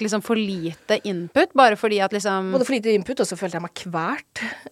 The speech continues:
Speaker 2: rett og slett. Jeg følte det at, eh,
Speaker 1: Men på både et, eh,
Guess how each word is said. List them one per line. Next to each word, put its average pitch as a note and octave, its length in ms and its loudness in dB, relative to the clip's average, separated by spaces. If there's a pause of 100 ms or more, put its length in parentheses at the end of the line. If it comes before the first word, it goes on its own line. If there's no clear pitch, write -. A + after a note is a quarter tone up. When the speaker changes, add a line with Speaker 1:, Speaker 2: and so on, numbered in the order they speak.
(140)
Speaker 2:
rett G#3 180 0
og G3 60 2
slett. B3+ 160 6
Jeg A3+ 160 6
følte F#3 400 -2
det F#3+ 160 4
at, F3 260 -4
eh, F#3 220 8
Speaker 1:
Men C4+ 120 6
på B3+ 200 6
både G3+ 400 4 (140)
et, - 180 -6
eh, G3 260 2